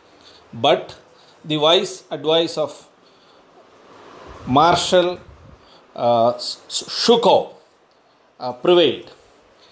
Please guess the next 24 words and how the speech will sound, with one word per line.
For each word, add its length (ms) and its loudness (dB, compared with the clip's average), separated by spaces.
He 160 -6
basically 480 2
wanted 520 -2
the 100 -2
German 540 -6
spearhead 600 -2
to 340 0
butt 260 2
its 200 -2
head 200 -2
against 380 -4
Russian 340 -8
defenses, 640 -10
be 140 2
exhausted, 680 -2
and 260 -4
only 400 0
after 380 -2
that 340 -2
to 80 -14
start 400 0
a 120 -6
Russian 340 -8
counterattack. 560 -6